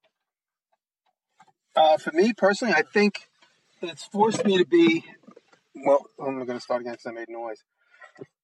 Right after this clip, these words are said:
For me, I think it's forced me to be a little bit more careful, a little bit more daring, uh, get outside of using Craig Jig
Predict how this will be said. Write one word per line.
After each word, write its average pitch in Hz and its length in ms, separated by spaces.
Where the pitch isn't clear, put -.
For 170 140
me, 220 220
I 160 140
think 175 200
it's - 120
forced 156 320
me 151 100
to 135 100
be 135 220
a 139 100
little 143 280
bit 135 140
more 120 300
careful, 131 500
a 135 80
little 139 240
bit 131 200
more 120 380
daring, 143 520
uh, 117 280
get 131 220
outside 123 500
of 113 140
using 113 420
Craig 117 360
Jig 165 320